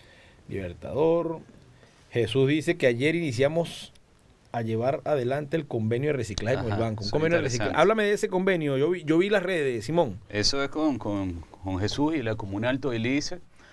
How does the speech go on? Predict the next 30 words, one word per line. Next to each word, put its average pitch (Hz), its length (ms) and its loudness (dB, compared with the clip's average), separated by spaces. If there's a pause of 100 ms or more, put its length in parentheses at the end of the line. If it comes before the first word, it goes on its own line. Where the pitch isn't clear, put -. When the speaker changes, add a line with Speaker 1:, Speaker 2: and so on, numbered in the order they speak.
(140)
Speaker 2:
que - 80 -6
bueno, 117 200 4
que 107 80 -4
es 107 60 2
una 120 180 0
de 147 60 0
las 143 120 0
acciones 113 380 -2
de, 117 300 0
de 101 100 -2
vanguardia. 107 480 2
Hicimos 110 340 -2
un, 147 260 -4
un 135 220 -4
tema 147 220 0
muy 147 160 0
interesante. 139 640 -4 (1040)
Un 127 160 2
convenio 147 500 2
entre 113 300 2
el 110 80 2
banco 151 500 0 (300)
y 120 120 -2
la 120 100 4
empresa 127 460 0
de 156 60 0
propiedad 117 440 2
comunal 131 440 -2
Quinto 151 380 0
Elemento, 107 480 0